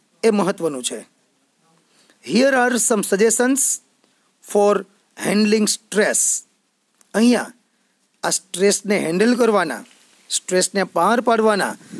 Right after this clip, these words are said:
થોડાક સૂચનો આપેલા છે. હવે આપણને બોક્સમાં એક પ્રશ્ન પૂછ્યો છે કે what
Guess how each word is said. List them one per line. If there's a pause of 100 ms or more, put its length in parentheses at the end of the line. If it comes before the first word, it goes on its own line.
(200)
થોડાક
સૂચનો
આપેલા
છે. (1600)
હવે
આપણને
બોક્સમાં
એક
પ્રશ્ન
પૂછ્યો
છે (840)
કે
what